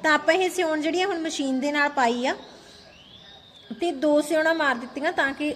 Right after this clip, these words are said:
ਉਧੜੇ ਨਾ, ਬਿਲਕੁਲ ਕੰਮ ਖਰਾਬ ਨਾ ਹੋਵੇ, ਅਗਲਾ ਵੀ ਪੈਸੇ ਦਿੰਦਾ ਆਪਾਂ ਨੂੰ ਕੰਮ ਦੇ। ਸੋ ਹੁਣ ਆਪਾਂ ਇਹਦਾ ਟਰੇਸ ਕਰਦੇ ਹਾਂ।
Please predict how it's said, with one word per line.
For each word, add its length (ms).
ਉਧੜੇ 520
ਨਾ, 220
ਬਿਲਕੁਲ 380
ਕੰਮ 260
ਖਰਾਬ 380
ਨਾ 120
ਹੋਵੇ, 420
ਅਗਲਾ 220
ਵੀ 120
ਪੈਸੇ 380
ਦਿੰਦਾ 300
ਆਪਾਂ 280
ਨੂੰ 100
ਕੰਮ 380
ਦੇ। 160
ਸੋ 200
ਹੁਣ 120
ਆਪਾਂ 260
ਇਹਦਾ 140
ਟਰੇਸ 340
ਕਰਦੇ 420
ਹਾਂ। 100